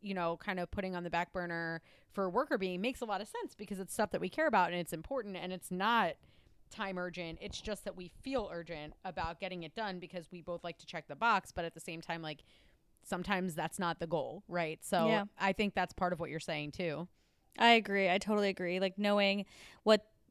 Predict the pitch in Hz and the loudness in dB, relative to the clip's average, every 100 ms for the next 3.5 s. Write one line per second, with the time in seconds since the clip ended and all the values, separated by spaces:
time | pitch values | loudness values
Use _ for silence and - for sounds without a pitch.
0 | - 208 202 196 196 190 - 180 - 196 | -2 2 2 0 0 0 2 0 2 0
1 | 196 190 185 208 214 285 294 - 196 175 | 0 -2 -2 -2 0 0 0 2 2 2
2 | 180 190 175 180 - - 185 175 165 170 | 2 -2 -2 -2 -4 -4 -4 -4 -6 -6
3 | - - 156 - 196 | -4 -2 -4 -4 -10